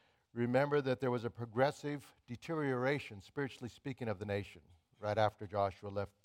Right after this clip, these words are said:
left this earth and went to be with the Lord. It, uh, became lawless. They had no authority orientation. In fact, as you go through this time period,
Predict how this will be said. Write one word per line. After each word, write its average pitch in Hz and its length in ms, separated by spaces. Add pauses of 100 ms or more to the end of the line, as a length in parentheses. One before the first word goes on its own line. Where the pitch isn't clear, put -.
left 98 180 (100)
this 90 240
earth 104 240
and 92 80
went 98 160
to 101 80
be 107 120
with 95 140
the 98 80
Lord. 110 300 (1080)
It, 117 320
uh, 113 340
became 120 360
lawless. 127 640 (480)
They 120 180
had 131 240
no 135 180
authority 123 500
orientation. 117 800
In 110 100
fact, 117 340
as 113 180
you 113 60
go 123 240
through 120 300
this 113 180
time 135 340
period, 107 500